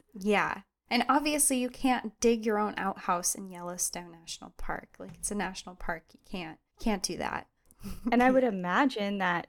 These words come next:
Speaker 2: Forrest wouldn't, it's like, I know him. I'm like, Forrest wouldn't do that. <laughs> But, like, I feel like he wouldn't place his treasure somewhere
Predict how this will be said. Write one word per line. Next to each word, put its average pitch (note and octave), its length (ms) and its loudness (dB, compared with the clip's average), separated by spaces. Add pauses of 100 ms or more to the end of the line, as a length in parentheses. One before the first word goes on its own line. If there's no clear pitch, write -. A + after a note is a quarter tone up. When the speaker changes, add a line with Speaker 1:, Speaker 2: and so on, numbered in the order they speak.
Speaker 2:
Forrest F#3 520 0
wouldn't, E3+ 280 -2 (500)
it's - 140 -8
like, D3+ 140 0
I C#3+ 80 0
know B2+ 220 0
him. E3 260 -8
I'm F3+ 80 -4
like, E3+ 240 -2 (240)
Forrest G3 400 0
wouldn't C#3 340 -2
do D#3 200 -6
that. B2 380 -2
<laughs> - 100 -6
But, - 260 2
like, - 240 0 (360)
I A#3+ 100 4
feel C4+ 380 4
like A#3+ 220 2
he A3 160 2
wouldn't F#3 460 2
place F3 400 2
his E3 320 4 (120)
treasure D#3+ 520 2
somewhere D#3 800 2